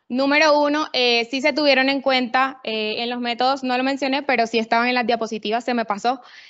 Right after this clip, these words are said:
Eh, sí se tuvieron en cuenta los niveles de actividad física de los trabajadores y los resultados fueron muy bajos. Eh, muy interesante, la verdad, no se tuvo en cuenta el consumo de frutas y verduras en esta investigación, pero sí sería un gran aporte para una futura investigación,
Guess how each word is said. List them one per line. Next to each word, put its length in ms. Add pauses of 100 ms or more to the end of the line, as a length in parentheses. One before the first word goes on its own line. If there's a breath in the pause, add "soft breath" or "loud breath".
(120)
Eh, 420
sí 80
se 100
tuvieron 300
en 120
cuenta 280
los 120
niveles 320
de 60
actividad 440
física 340
de 60
los 160
trabajadores 680
y 140
los 140
resultados 640
fueron 260
muy 260
bajos. 400 (360 loud breath)
Eh, 760
muy 220
interesante, 560
la 120
verdad, 260
no 180
se 140
tuvo 160
en 100
cuenta 260
el 100
consumo 360
de 80
frutas 280
y 80
verduras 520
en 140
esta 180
investigación, 720 (260 soft breath)
pero 220
sí 160
sería 420
un 160
gran 220
aporte 420
para 240
una 160
futura 320
investigación, 680